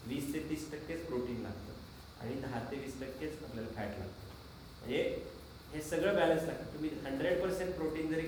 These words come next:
खाल्लं, तर मग हंड्रेड पर्सेंट त्याचा सगळा यूज प्रोटीन म्हणजे बॉडी बिल्डिंगसाठी किंवा मसल बिल्डिंगसाठी होणार नाही. उरलेलं ते पन्नास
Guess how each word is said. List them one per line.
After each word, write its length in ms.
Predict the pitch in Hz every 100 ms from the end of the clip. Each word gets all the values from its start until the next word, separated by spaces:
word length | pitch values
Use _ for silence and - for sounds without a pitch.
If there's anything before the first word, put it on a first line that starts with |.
| 160
खाल्लं, 240 | 127 123 117 - - - - - 139
तर 100 | 156
मग 300 | 165 175 165
हंड्रेड 360 | 143 170 175
पर्सेंट 360 | 175 170 180 180
त्याचा 480 | 170 180 180 - - -
सगळा 260 | 151 160 165
यूज 300 | 165 180 170
प्रोटीन 300 | 165 165 170
म्हणजे 220 | 143 135
बॉडी 260 | 131 131 151
बिल्डिंगसाठी 560 | 156 151 - - 143
किंवा 220 | - 143 135
मसल 220 | 131 151
बिल्डिंगसाठी 500 | 143 139 143 147 143
होणार 200 | 143 143
नाही. 180 | 131 113 - - - - - -
उरलेलं 380 | 123 143 160 180
ते 180 | 170 156 - - - 123
पन्नास 380 | 135 143 160